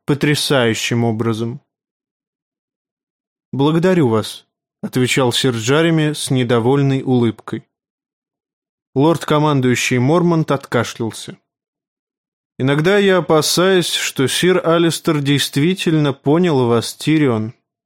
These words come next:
Вы осмеиваете нас и нашу благородную службу". Тирион пожал плечами. "Всякий человек нуждается в том, чтобы над ним иногда посмеялись. Иначе, лорд Мормонт,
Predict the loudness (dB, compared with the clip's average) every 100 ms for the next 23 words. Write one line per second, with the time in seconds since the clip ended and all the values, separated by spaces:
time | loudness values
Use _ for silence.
0 | _ _ -2 2 0 0 0 2 2 2
1 | 2 0 0 0 0 -2 -4 -14 _ _
2 | -2 0 0 -2 -2 0 0 2 2 0
3 | 0 -2 0 2 2 0 -4 -10 _ _
4 | _ _ _ _ _ _ _ -2 2 2
5 | 2 0 0 0 0 0 0 0 -2 -2
6 | -6 -16 _ _ _ _ _ _ _ _
7 | _ _ _ -6 -2 0 0 0 2 4
8 | 2 0 0 0 0 2 2 0 -2 -4
9 | 0 2 2 0 -2 -2 0 0 0 2
10 | 2 2 0 0 0 -2 -4 -2 0 0
11 | -2 -6 -16 _ _ _ _ _ -4 0
12 | 2 0 0 2 2 0 2 2 4 2
13 | 2 0 -6